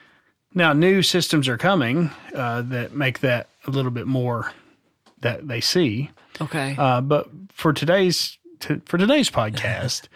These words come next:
Speaker 2: <laughs>
Speaker 1: we're gonna say that most robots don't see. Uh, and then also there's more cost in that.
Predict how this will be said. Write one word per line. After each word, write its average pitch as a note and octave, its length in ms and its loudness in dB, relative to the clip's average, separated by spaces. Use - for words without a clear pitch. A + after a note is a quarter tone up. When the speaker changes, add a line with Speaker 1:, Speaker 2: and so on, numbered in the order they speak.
Speaker 2:
<laughs> - 220 -20
Speaker 1:
we're F3+ 80 0
gonna F3 100 6
say C#3+ 260 2
that C3+ 200 -6
most D3+ 300 2
robots A2 360 -2
don't G#2+ 380 -4
see. D3+ 400 -4
Uh, A#2+ 260 -4
and D#3+ 140 2
then D3+ 100 4
also D#3 280 2
there's B2 240 -2
more A2+ 140 -4
cost C#3 540 0
in F#2 100 -8
that. F#2 260 -16